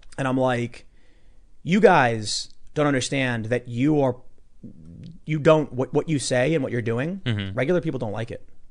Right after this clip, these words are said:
Speaker 1: You know?
Speaker 2: Yeah, regular people. Yeah.
Speaker 1: So it's like, you think about policy-wise, and I'm like, here you are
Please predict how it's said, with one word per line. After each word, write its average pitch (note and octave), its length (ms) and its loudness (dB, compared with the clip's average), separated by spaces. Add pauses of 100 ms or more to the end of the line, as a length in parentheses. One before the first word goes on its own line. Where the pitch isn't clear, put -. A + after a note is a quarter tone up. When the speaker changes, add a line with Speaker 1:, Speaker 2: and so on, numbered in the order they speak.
(640)
Speaker 1:
You A2 80 -4
know? A2 220 -4 (180)
Speaker 2:
Yeah, A#2 180 -2
regular A2 320 -4
people. G#2 340 -10 (220)
Yeah. A2 140 -8 (240)
Speaker 1:
So D3+ 160 4
it's D3 120 0
like, C3+ 460 2 (400)
you D#3 120 -2
think F#3+ 160 4
about D#3 200 4
policy-wise, C#3+ 880 -2 (600)
and C3 100 0
I'm C3 100 2
like, B2 240 0
here G3 240 2
you A#3 240 6
are A#2+ 400 4